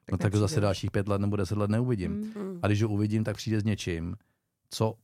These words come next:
Speaker 2: když se bude ošetřovat, tak můžou nastat situace, když přijdete prostě s rozpadlým zubem, za mě jenom zbytky těch kořenů, a kolem toho v té kosti už bude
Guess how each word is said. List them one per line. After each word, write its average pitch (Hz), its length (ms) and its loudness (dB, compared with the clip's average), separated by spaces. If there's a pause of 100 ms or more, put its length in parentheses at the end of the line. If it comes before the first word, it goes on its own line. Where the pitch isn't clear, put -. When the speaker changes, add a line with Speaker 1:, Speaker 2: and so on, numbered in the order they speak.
(500)
Speaker 2:
když 104 360 0
se 113 100 -2
bude 113 140 2
ošetřovat, 107 460 -2
tak 110 140 -2
můžou 135 240 4
nastat 107 240 -2
situace, 92 380 -4
když 87 100 -4
přijdete 123 380 0
prostě 107 420 -4
s 85 340 -4 (600)
rozpadlým 90 440 -8
zubem, 117 440 -4 (300)
za 85 100 -8
mě 87 120 -6
jenom 87 200 -6
zbytky 87 300 -8
těch 87 120 -6
kořenů, 110 440 0 (500)
a - 60 -10
kolem 104 280 2
toho 107 160 0
v 90 60 -6
té 104 80 -6
kosti 98 300 -6
už 95 100 -2
bude 101 380 -2